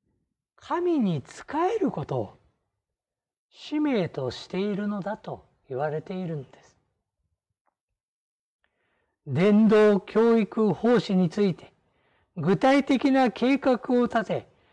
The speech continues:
実現へと努めるのですが、すべてが神に仕えることを目的とし、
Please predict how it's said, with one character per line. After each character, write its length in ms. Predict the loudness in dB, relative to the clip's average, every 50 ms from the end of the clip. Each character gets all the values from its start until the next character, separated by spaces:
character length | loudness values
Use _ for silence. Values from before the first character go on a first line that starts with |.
| _ _ _ _ _ _
実 400 | -6 -4 -4 -4 -4 -2 -2 0
現 400 | 2 2 0 0 0 -2 -2 -2
へ 60 | -2
と 320 | -2 -2 -2 0 -2 -2 -6 -10 -12 -8
努 140 | -6 -4 0
め 160 | 0 0 2
る 100 | 2 2
の 100 | 0 0
で 120 | 0 -4
す 120 | -6 -8 -12
が、 140 | -16 -18 _ _ _ _ _ _ _ _ _ _ _ _ _ _ _ _ _ _ _ _ _ _ _ _
す 140 | -2 0 2
べ 160 | 2 2 2
て 180 | 2 2 2
が 300 | 2 0 0 -2 -2 -6 -10 _ _ _ _ _ _ _ _ _ _ _ _ _ _ _ _ _ _ _ _
神 400 | _ -2 0 2 2 2 2 2
に 200 | 2 2 0 0
仕 140 | -2 -6 -10 -6 -2 0 2
え 200 | 2 2 2 2
る 120 | 0 -2
こ 160 | -4 -4 -6
と 380 | -4 -2 0 2 4 4 4 4
を 60 | 4
目 280 | 2 2 0 0 -2 -4
的 280 | -4 -4 -4 -4 -4
と 160 | -4 -4 -4
し、 260 | -4 -4 -8 -16 -18